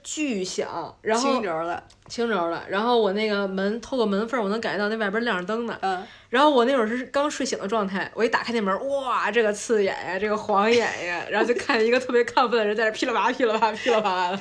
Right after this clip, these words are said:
Speaker 2: <laughs> 我就看见大王就是眯着人眼儿，然后吃着了个头，<laughs> 然后从他屋里出来。
Speaker 1: <laughs> 对，然后上完厕所我就又进去了，然后第二天，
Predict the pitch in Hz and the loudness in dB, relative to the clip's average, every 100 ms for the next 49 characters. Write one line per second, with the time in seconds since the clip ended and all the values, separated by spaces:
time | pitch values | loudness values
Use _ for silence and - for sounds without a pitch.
0 | 196 - 381 370 370 381 370 339 359 269 | -8 2 2 4 0 0 0 -2 -4 -2
1 | 240 - - - - - 240 240 247 302 | -2 -4 -16 -20 -20 -10 -8 -8 -6 -2
2 | 349 302 269 247 262 240 - 190 202 214 | 0 0 -4 -2 -2 0 2 2 2 0
3 | 214 - - 254 233 202 185 196 - 165 | -2 -6 -8 -6 -4 -4 -4 -6 -4 -2
4 | 202 - - 233 - 233 - - 254 269 | -2 -2 -4 2 4 4 0 -4 2 2
5 | 269 285 262 214 - - 320 285 - 285 | 2 0 -4 -4 -4 -4 -2 -2 0 -2
6 | - 233 - - 659 - - 1017 403 - | 0 -2 -4 -6 -6 -4 -4 -4 -4 -8
7 | _ - 208 208 220 247 240 226 220 214 | _ -4 -2 2 4 4 2 0 0 0
8 | 214 185 196 202 196 196 175 165 - 185 | 2 2 2 0 0 0 0 -8 -8 -4
9 | 190 220 214 214 220 196 208 208 202 | 0 2 2 2 2 2 0 -2 -4